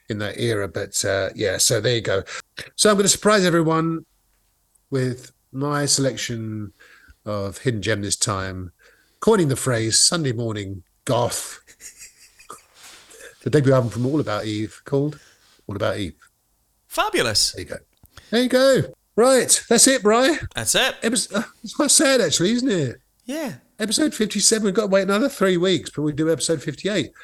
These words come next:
Speaker 1: Um, and, uh, I'll talk about Planet Rockstock next time.
Speaker 2: Yep.
Speaker 1: Uh, which, uh, I haven't had a chance to talk about today. It was great last weekend. Um,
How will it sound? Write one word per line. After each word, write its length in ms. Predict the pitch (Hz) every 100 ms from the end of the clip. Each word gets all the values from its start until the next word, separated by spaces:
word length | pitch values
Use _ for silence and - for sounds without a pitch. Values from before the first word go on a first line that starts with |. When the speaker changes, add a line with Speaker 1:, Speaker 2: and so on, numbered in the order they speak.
| - - -
Speaker 1:
Um, 460 | 151 170 185 165 - _ _ _ _ _ - _ _ -
and, 400 | 156 170 170 160
uh, 200 | 170 170
I'll 120 | 214
talk 220 | 226 254
about 320 | 175 175 160 -
Planet 240 | 170 156
Rockstock 540 | 165 160 - 143 - -
next 180 | 160 143
time. 280 | - 175 240 _ -
Speaker 2:
Yep. 220 | 120 196 - -
Speaker 1:
Uh, 680 | 147 151 156 156 160 156 160
which, 580 | 156 151 - - - - -
uh, 1200 | 147 143 139 139 131 131 127 123 120 123 120 120
I 120 | 143
haven't 160 | 147 135
had 100 | 107
a 20 |
chance 200 | - 117
to 40 | -
talk 60 |
about 180 | 117 113
today. 280 | - 127 156
It 40 |
was 100 | 175
great 420 | - 151 196 196 -
last 220 | 147 -
weekend. 460 | 147 160 185 226 - -
Um, 560 | 135 135 139 139 139